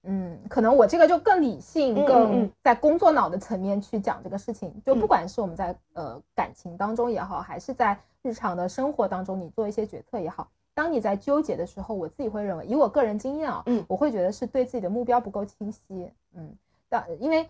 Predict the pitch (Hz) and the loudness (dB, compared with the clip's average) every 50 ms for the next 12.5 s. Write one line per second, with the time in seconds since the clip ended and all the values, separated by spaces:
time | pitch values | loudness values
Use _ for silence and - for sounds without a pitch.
0 | _ _ _ - 226 285 359 370 320 247 190 - - 285 320 403 359 339 269 233 | _ _ _ 0 2 4 4 4 4 2 -2 -2 -4 0 4 6 6 6 4 0
1 | 247 - 220 190 - 208 190 190 190 180 202 202 - 185 165 185 190 190 190 175 | -2 -4 -4 -4 -4 -4 -4 -4 -4 -6 -8 -8 -8 -10 -10 -8 -8 -6 -4 -4
2 | 151 135 92 92 123 202 - - 294 254 220 208 - 185 - - - - - 208 | -4 -6 -8 -10 -14 -12 -4 0 2 2 2 0 -4 -8 -8 -8 -12 -10 -8 -8
3 | 185 175 180 196 - 180 151 175 196 196 185 180 - 190 196 196 - 165 156 175 | -6 -6 -8 -8 -8 -8 -8 -6 -6 -6 -6 -6 -8 -8 -8 -10 -12 -12 -12 -10
4 | 185 190 190 190 - _ _ _ _ _ 202 180 185 214 240 240 220 214 - - | -8 -8 -8 -8 -10 _ _ _ _ _ -6 -4 -2 -2 -2 -2 -4 -2 0 0
5 | 269 302 311 - 277 202 208 - 254 269 311 - - 160 - 180 196 220 185 180 | 0 0 -2 -2 -4 -4 -4 -4 -6 -6 -4 -4 -6 -6 -6 -4 -2 -2 -2 -2
6 | - - _ _ _ _ _ - - _ _ _ _ _ _ _ _ - 202 190 | -4 -12 _ _ _ _ _ -20 -20 _ _ _ _ _ _ _ _ -4 -2 -2
7 | 175 151 - - 202 208 202 185 - - _ 190 196 214 - - 359 311 269 247 | -2 -4 -8 -6 -4 -4 -4 -4 -6 -12 _ -6 -6 -6 -2 2 4 6 6 6
8 | 247 285 277 233 254 240 233 240 254 254 269 269 - - 226 226 214 208 196 208 | 4 2 0 2 4 6 6 6 4 2 -4 -8 -6 -2 -2 0 0 0 0 -2
9 | 233 240 - 370 285 269 277 - - - 196 208 220 208 202 226 240 269 269 277 | -2 -2 0 4 4 4 4 2 -4 -6 -4 -2 -2 0 0 -2 2 2 2 2
10 | 247 180 - 165 196 220 208 196 190 185 160 180 175 170 165 160 160 190 - 262 | 2 0 -2 -2 -4 -4 -4 -6 -8 -8 -10 -10 -10 -8 -8 -8 -8 -6 -4 -4
11 | 254 220 180 180 190 196 - - 175 - - _ 175 160 147 - _ _ _ - | -2 -2 -4 -6 -6 -4 -4 -4 -4 -4 -8 _ -8 -8 -8 -10 _ _ _ -8
12 | 185 175 160 220 262 - - - - 156 | -6 -2 -2 -2 -2 -4 -12 -16 -18 -18